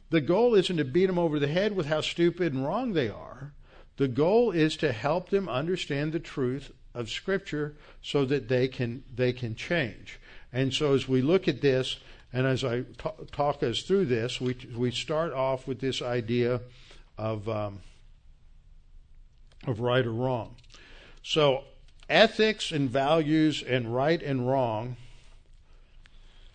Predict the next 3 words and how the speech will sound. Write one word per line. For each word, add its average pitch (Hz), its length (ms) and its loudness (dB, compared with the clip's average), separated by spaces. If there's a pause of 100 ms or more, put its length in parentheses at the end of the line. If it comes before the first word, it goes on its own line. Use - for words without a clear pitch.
(1600)
leads 175 560 4
to 135 100 -4
something. - 540 -4